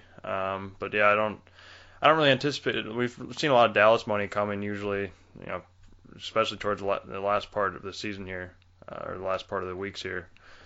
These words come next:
A lot of Dallas money comes late, even if they are laying a lot of chalk, they'll still, uh, still get some money late. But with this game, I don't really see that as much. I, I don't know if we'll get to a six and a half and, and the sevens will be gone, but I don't really see it going to a seven and a half. So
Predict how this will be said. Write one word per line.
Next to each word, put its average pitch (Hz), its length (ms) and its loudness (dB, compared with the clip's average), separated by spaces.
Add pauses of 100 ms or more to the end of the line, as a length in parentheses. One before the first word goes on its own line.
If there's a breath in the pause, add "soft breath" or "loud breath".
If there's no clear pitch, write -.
(140 soft breath)
A - 20 0
lot 107 120 4
of 95 80 -2
Dallas 104 280 2
money 104 160 -4
comes 104 280 -4
late, 104 340 2 (180)
even 101 240 -8
if 101 140 -6
they 104 80 -4
are 101 180 2
laying 98 200 -4
a 95 40 -6
lot 98 140 0
of 92 60 -8
chalk, 101 360 2
they'll 95 140 -6
still, 98 380 -4
uh, 92 320 -4
still 104 200 -8
get 98 140 -6
some 95 120 -10
money 98 200 -4
late. 98 340 -4
But 90 200 -10 (340 soft breath)
with 117 100 -14
this 147 160 0
game, 151 160 -2
I 127 100 4
don't 139 120 2
really 113 180 -2
see 123 220 -4
that 110 240 2
as 110 100 -10
much. 127 320 -4 (100)
I, 104 220 -4 (720 loud breath)
I 117 60 4
don't 123 80 4
know 120 100 8
if 113 80 -4
we'll 117 100 -2
get 113 180 0
to 117 100 -2
a 101 40 0
six - 280 -6
and 104 80 -8
a 95 40 -10
half 113 400 2
and, 95 280 -10
and 98 180 -10
the 92 80 -10
sevens 117 320 -2
will 117 80 -6
be 117 120 -6
gone, 117 300 0
but 104 60 -2
I 104 60 2
don't 107 100 -2
really 98 160 -6
see - 140 -8
it 98 100 -6
going 104 180 -4
to 95 60 -6
a 92 60 -8
seven 101 260 -2
and 92 100 -6
a 90 40 -6
half. 92 300 -6
So 92 300 -10